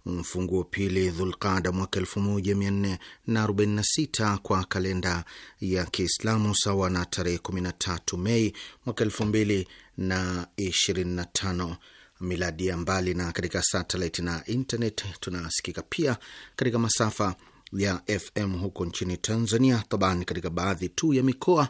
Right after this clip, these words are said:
kupitia Maarifa F M Sauti ya Umoja yenye makao yake katika jiji la Tanga, ambapo mbali na Tanga tunasikika pia kupitia Maarifa F M katika miji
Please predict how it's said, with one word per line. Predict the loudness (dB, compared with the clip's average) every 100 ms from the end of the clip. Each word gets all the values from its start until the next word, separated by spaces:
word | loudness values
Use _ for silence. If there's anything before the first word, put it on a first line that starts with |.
| -2
kupitia | -6 -2 2
Maarifa | 2 0 -2 -4
F | -4 0
M | 2
Sauti | 4 2 4
ya |
Umoja | 4 6 8 6 4 -10 -12 -2
yenye | 2
makao | 2 2 2
yake | 2 2 -2
katika | -6 -4 -4
jiji | -4 -4 -4
la | -4
Tanga, | -4 -2 -2
ambapo | -2 -4 -4
mbali | 0 2 2 2
na | 0 -2 -6 -6 -2
Tanga | 0 2 4 2 0 -10 -20 -20 -20 _
tunasikika | 6 8 10 8 6 4 2 0
pia | 0 6 10 10 8 -2
kupitia | -4 -2 0 2
Maarifa | 2 0 -2 -4
F | 0 2
M | 2 2
katika | 0 0 0
miji | 0 0 2 0